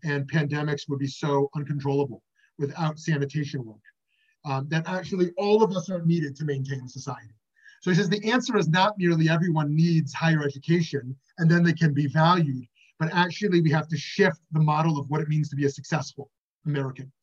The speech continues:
What is success in America? And is it merely Ivy League education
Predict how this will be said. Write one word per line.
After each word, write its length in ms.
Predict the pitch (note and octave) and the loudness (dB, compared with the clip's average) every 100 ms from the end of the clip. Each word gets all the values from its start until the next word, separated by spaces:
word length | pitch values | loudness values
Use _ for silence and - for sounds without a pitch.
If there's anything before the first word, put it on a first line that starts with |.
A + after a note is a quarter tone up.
| _ - _ | _ -20 _
What 260 | C#3 F3+ F#3 | 0 0 2
is 240 | G3 E3+ | 0 0
success 720 | E3+ D#3+ - C#3 - - - _ | -2 -6 -6 -10 -10 -18 -20 _
in 80 | D3 | -6
America? 380 | C3+ A#2+ - C3 _ _ _ _ | -6 -6 -14 -20 _ _ _ _
And 100 | D#3 | -4
is 260 | E3 G#3 D#3 | 2 2 4
it 200 | F#3+ E3 - | 4 2 2
merely 640 | D#3 G3 G3 D#3+ C#3+ C#3 - _ _ - | 4 4 4 2 0 -2 -8 _ _ -2
Ivy 340 | E3+ E3+ F#3 | 2 2 2
League 260 | E3+ E3+ D#3 | 4 4 2
education 720 | C#3+ C#3 D#3+ D#3 - G3 A3 | 0 -2 0 0 0 -4 -4